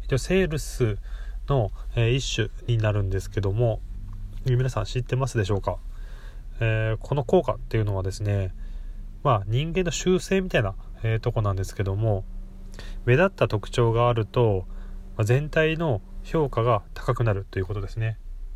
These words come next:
目立った、目立った特徴一つだけです。例えばですね、そうですね。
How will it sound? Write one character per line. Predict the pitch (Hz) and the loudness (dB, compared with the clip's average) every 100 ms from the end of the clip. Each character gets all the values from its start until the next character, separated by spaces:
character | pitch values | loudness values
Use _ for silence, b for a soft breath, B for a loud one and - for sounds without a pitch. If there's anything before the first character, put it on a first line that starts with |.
| - | -4
目 | 131 | -2
立 | 139 - | -2 -4
っ | |
た、 | - 123 | 0 4
目 | |
立 | 127 | 6
っ | 156 | 6
た | 120 | 4
特 | 107 | 2
徴 | 107 98 | 2 0
一 | - | 0
つ | 185 - - - | -2 -4 -8 -2
だ | 104 | 0
け | 101 - - - | 0 -4 -10 -8
で | 101 | -6
す。 | - - - - B B B B B - | -6 -8 -12 -12 B B B B B -2
例 | 123 165 131 | 0 2 4
え | |
ば | 110 101 | 4 2
で | 95 | 0
す | - | 0
ね、 | 107 107 95 95 - - - - - - - - - B B B B - | 2 4 2 -2 -8 -12 -12 -10 -10 -8 -8 -10 -12 B B B B -4
そ | 123 | 0
う | |
で | 104 | 2
す | 98 | 2
ね。 | 95 92 | 0 -2